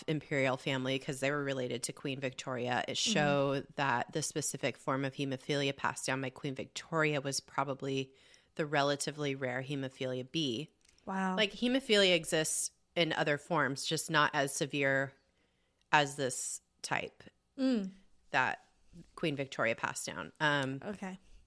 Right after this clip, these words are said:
Speaker 1: and it is a randomly occurring, uh, genetic, uh, mutation. So
Speaker 2: Mm-hmm.
Speaker 1: she could have maybe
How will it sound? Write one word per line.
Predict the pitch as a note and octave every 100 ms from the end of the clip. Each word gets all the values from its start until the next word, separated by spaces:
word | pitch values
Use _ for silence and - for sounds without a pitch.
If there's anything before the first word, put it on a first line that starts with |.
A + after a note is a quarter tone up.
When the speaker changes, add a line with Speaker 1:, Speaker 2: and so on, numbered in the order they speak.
| - -
Speaker 1:
and | A3+ A3+
it | A#3
is | G3 G3+
a | G3+
randomly | F3+ F3 F3 F3 D#3
occurring, | D3+ - D#3 C#3+ C#3+ E3 E3+ D#3+ -
uh, | C#3 C3
genetic, | C3+ D3+ C3 C3+ C#3 - - - - _ _ - -
uh, | D#3+ C3+ B2+ B2+ - D3 D3 _ -
mutation. | E3 - C#3+ - E3+ E3+
So | - C#3+ C#3+ C#3 A3+
Speaker 2:
Mm-hmm. | F#3+ F#3 F3+ _ -
Speaker 1:
she | - G#3
could | - F3+
have | D#3+ D3+ - _ -
maybe | F3+ D#3 D#3 E3